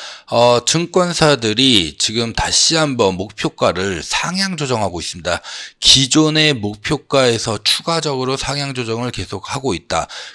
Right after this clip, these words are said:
그 이유들을 이제는 구-, 좀 구체적으로 내고 있어요. 그러다 보니까 굉장히, 어, 앞으로의 목표 주가에 있어서 굉장히 좀 중요한 리포트로 우리가 확인할 수 있다. 이렇게 보시면 될 것 같고요. 어, 오늘 같은 경우에도 이제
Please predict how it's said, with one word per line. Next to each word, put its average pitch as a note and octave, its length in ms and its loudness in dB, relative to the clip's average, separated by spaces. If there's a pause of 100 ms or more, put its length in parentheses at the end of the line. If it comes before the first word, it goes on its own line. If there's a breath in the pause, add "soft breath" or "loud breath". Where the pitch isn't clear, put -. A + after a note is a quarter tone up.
그 E3 480 8
이유들을 C#3+ 720 0
이제는 G#2+ 600 0
구-, - 140 -10
좀 A2+ 380 -4
구체적으로 D#3+ 1300 0
내고 G2+ 420 -2
있어요. F#2+ 520 0
그러다 B2 260 0
보니까 A2+ 380 -4
굉장히, G#2 600 -4 (420 loud breath)
어, G2+ 340 2
앞으로의 D#3 680 2
목표 A2+ 320 -4
주가에 A#2+ 380 0
있어서 G#2 260 -6
굉장히 G2+ 400 -8
좀 B2+ 300 -4
중요한 C3 540 0
리포트로 G#2+ 540 -2
우리가 G#2 440 -2 (140)
확인할 A#2+ 300 -6
수 - 160 -8
있다. F2+ 360 0
이렇게 A2 240 -6
보시면 A#2+ 260 -8
될 F#2+ 140 -8
것 - 140 -12
같고요. G2 540 -6 (360 loud breath)
어, B2+ 160 4
오늘 E3+ 260 4
같은 F3+ 320 -2
경우에도 D#3 800 -4
이제 G#2 640 -2